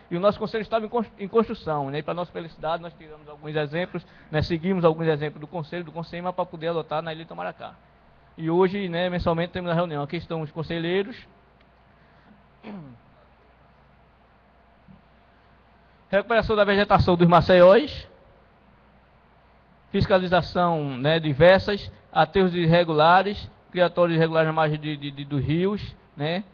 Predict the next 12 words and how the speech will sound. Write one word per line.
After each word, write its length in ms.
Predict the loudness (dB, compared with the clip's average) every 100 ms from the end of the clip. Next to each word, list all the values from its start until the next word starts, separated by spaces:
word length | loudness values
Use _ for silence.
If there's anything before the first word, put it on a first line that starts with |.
| _ _ _ _ _ _
<clears throat> 340 | -10 -8 -10 -12 -18 _ _ _ _
Construções 640 | 2 4 4 0 0 0
em 220 | -2 -4 -6
torno 260 | -2 -2
de 100 | 0
reservas. 760 | 0 0 0 0 2 0 -2 -8 -20 _ _ _ _
Fazenda 420 | 2 2 4 -2 -2
de 60 |
camarões, 640 | -2 2 4 4 2 0 -6 -14 -20 _
enfim. 360 | -16 -16 -14 -16 -18 _
E 160 | -14 -10
aquele, 340 | -8 -8 -12